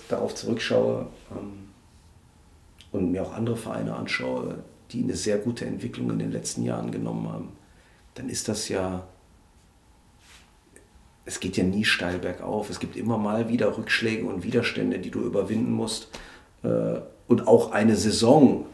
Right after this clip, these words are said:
äh, die, die, wo es dann immer mal wieder Rückschläge geben kann. Am Ende ist das Entscheidende, was,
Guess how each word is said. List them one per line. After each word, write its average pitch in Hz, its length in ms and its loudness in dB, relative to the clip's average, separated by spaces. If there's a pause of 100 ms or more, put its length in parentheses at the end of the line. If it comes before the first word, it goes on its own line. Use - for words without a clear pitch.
äh, 55 180 -2 (180)
die, - 240 -8 (280)
die, - 180 -10
wo 104 120 -2
es 101 80 -4
dann 104 120 0
immer 110 160 2
mal 101 140 0
wieder 107 180 0
Rückschläge 104 460 -2
geben 104 320 -2
kann. 90 280 -4 (140)
Am 82 100 -6
Ende 104 180 -2
ist - 240 -6 (180)
das - 160 -6
Entscheidende, 104 380 0
was, - 240 -6